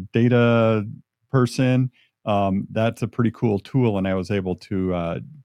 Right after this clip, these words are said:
to do some slicing and dicing of the data using that. Um, Tracy,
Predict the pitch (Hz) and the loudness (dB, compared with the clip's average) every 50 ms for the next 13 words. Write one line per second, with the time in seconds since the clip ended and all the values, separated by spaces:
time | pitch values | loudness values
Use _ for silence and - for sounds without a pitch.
0 | _ - - 101 98 98 95 90 - - 92 90 87 85 - - - 120 107 104 | _ -14 -12 -6 -4 -2 -4 -4 -4 -4 -4 -4 -4 -6 -6 -2 0 2 2 2
1 | - - 104 95 95 90 90 92 95 92 - 98 92 90 85 87 80 95 92 92 | 0 -4 -4 -2 -2 0 0 0 -2 -2 -2 -2 -2 -2 -2 -4 -4 -2 -2 -2
2 | 90 87 87 90 85 90 92 90 92 98 101 101 98 98 _ _ _ _ _ _ | -2 -2 -2 -2 -4 -4 -2 -2 -2 -2 -2 -2 -4 -6 _ _ _ _ _ _
3 | _ _ - 92 92 92 92 92 92 - - - - - 139 139 - - 151 151 | _ _ -4 -2 0 0 2 0 0 -2 -4 -6 0 2 2 2 4 2 2 2
4 | 151 143 | 2 2